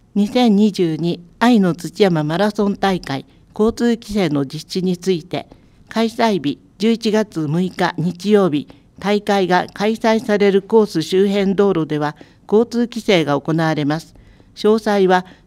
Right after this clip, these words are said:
十月三十日の新聞折り込みチラシか、大会ホームページをご覧ください。キューアールコードがあります。スタート時間、マラソン、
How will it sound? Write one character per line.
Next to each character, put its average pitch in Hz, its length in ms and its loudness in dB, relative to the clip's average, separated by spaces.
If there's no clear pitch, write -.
十 220 180 2
月 226 240 0
三 214 320 0
十 233 140 2
日 170 320 0
の 147 120 2
新 202 280 0
聞 202 240 0
折 180 160 -2
り - 40 -8
込 214 100 2
み 220 120 2
チ 214 140 -2
ラ 196 120 -2
シ - 120 -14
か、 151 200 -4
大 233 220 2
会 226 240 0
ホ 214 180 2
ー - 20 0
ム 233 140 4
ペ 226 200 2
ー - 20 0
ジ 151 140 0
を 147 140 -4
ご 170 140 -6
覧 180 180 0
く 165 100 -4
だ 170 120 0
さ 170 200 -4
い。 - 120 -8
キ 214 140 -2
ュ 233 100 4
ー 233 100 6
ア - 20 4
ー 226 40 4
ル 220 120 2
コ 220 180 0
ー - 20 0
ド 180 160 0
が 165 80 -2
あ 160 80 -4
り 147 100 -6
ま 160 180 -4
す。 - 160 -18
ス - 100 -20
タ 233 180 2
ー 233 60 0
ト 226 180 4
時 190 140 -4
間、 139 320 -4
マ 175 160 -2
ラ 196 140 -2
ソ 190 200 -2
ン、 180 160 -6